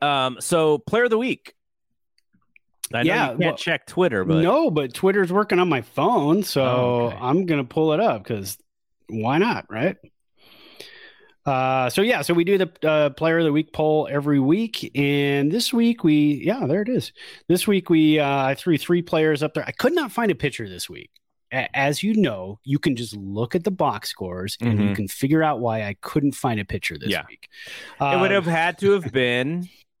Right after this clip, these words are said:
Speaker 1: Rodon, Junis, maybe?
Speaker 2: Nope, you're not gonna guess.
Speaker 1: Um, I mean, it wasn't Mac Cheese, that's for sure.
Speaker 2: No, I had
Speaker 1: Wasn't
Speaker 2: somebody
Speaker 1: Rodgers either.
Speaker 2: I had somebody on the cusp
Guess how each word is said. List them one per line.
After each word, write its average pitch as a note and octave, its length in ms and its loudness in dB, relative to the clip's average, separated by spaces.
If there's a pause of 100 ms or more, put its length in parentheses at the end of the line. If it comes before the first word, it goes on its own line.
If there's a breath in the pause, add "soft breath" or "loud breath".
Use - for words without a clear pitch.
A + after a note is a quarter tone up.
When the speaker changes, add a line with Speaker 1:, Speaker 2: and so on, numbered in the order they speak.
(760)
Speaker 1:
Rodon, C3 920 -2 (1600)
Junis, D#3 760 0
maybe? A3+ 640 0 (280)
Speaker 2:
Nope, A2 520 2
you're A#2 120 -4
not A2+ 180 -4
gonna A#2+ 160 -2
guess. G2 480 -4 (460)
Speaker 1:
Um, A#2 800 -2 (1200)
I D3 80 -2
mean, C#3 140 0
it A#2 120 -2
wasn't C#3 400 0
Mac C#3+ 280 -4
Cheese, B2 460 -2
that's B2+ 220 0
for G#2 140 -4
sure. G#2 160 -2
Speaker 2:
No, F2 340 -4 (140)
I A#2+ 100 -2
had C3 180 0
Speaker 1:
Wasn't F3+ 140 0
Speaker 2:
somebody D3 500 2
Speaker 1:
Rodgers B2 200 -4
either. F#2 520 -2 (220)
Speaker 2:
I A#2 40 -2
had C#3+ 240 -4
somebody E3 320 2
on D3+ 140 2
the B2+ 80 -2
cusp - 720 -6